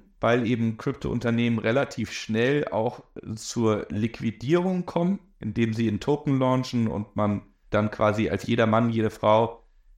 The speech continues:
auch in diese Unternehmen investieren kann. Und das passiert im Kryptobereich früher, dieser Prozess, ähm, als jetzt für klassische Unternehmen.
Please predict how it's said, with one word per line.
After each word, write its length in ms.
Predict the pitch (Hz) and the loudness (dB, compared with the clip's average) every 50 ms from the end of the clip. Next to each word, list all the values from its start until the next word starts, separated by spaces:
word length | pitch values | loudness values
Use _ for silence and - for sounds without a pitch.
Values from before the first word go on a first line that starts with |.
| _ _ _ | _ _ _
auch 280 | - - 107 107 - | 0 0 0 0 0
in 180 | - - 107 107 | -4 -4 -2 -2
diese 180 | 113 104 117 | -2 -2 -2
Unternehmen 460 | - 104 - 107 104 104 110 113 110 107 | -4 -2 0 0 2 2 4 4 2 2
investieren 580 | 104 95 98 - - - - 113 110 107 107 | 0 -2 -4 -6 -6 -4 0 0 0 0 0
kann. 360 | - - 104 113 147 180 226 | -2 0 0 0 0 0 -2
Und 120 | - 113 107 | -4 -4 -6
das 80 | 110 | -6
passiert 380 | - - 113 - - 131 123 - | -6 -6 -6 -4 -4 -4 -4 -4
im 100 | 101 117 | -6 -8
Kryptobereich 880 | - - - - - 131 120 123 117 113 113 110 110 110 113 - - _ _ _ _ _ _ _ _ - | -8 -8 -6 -4 -4 -4 -4 -4 -2 0 2 2 2 2 0 -2 -6 _ _ _ _ _ _ _ _ -20
früher, 440 | - - - 165 170 147 131 131 | -10 -4 0 2 4 4 4 4
dieser 240 | 135 - 110 107 107 | 2 0 0 0 0
Prozess, 640 | 107 - - 107 - - 120 117 110 - - - - - | 0 -2 -4 -6 -4 -2 -2 -2 -2 -4 -8 -12 -8 -4
ähm, 440 | - 113 104 101 98 101 101 104 - | -2 0 0 0 0 0 -2 -2 -2
als 240 | - 107 104 104 - | -2 -2 -2 -2 -4
jetzt 160 | 107 101 - | -8 -10 -8
für 140 | - 104 104 | -8 -8 -6
klassische 420 | - - 127 - - 127 - - | -2 -2 -2 -2 -2 -4 -4 -6
Unternehmen. 640 | 92 95 90 95 92 90 92 92 98 123 160 185 - | -6 -4 -2 -2 -2 -2 -2 -2 -2 -4 -4 -6 -10